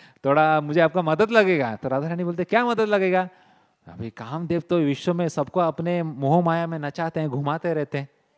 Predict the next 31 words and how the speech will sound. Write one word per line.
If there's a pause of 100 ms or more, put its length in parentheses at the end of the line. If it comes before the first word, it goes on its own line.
(600)
इतने
सुंदर
हैं,
सबसे
सुंदर
है
कामदेव, (760)
और
उनको
आकर्षण
करना
तो
मुझे
भी
थोड़ा
आपका
मदद
लगेगा।" (320)
तो
राधा
रानी
बोले,
"कैसा
मदद
लगेगा?" (380)
"ना,
आपका
थोड़ा
सुंदरता
मुझे
चाहिए